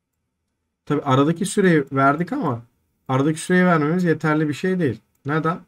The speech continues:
Çünkü, e, buradaki botumuz şöyle şunu pencere yapacağım.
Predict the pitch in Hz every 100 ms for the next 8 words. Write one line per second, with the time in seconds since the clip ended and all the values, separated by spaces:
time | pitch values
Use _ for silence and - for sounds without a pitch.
0 | _ _ _ - 190 180 185 - _ _
1 | _ _ _ _ _ - 131 139 160 170
2 | 170 160 160 175 143 156 - - _ _
3 | _ _ _ 131 123 113 110 - 123 113
4 | - 131 135 151 143 131 131 127 139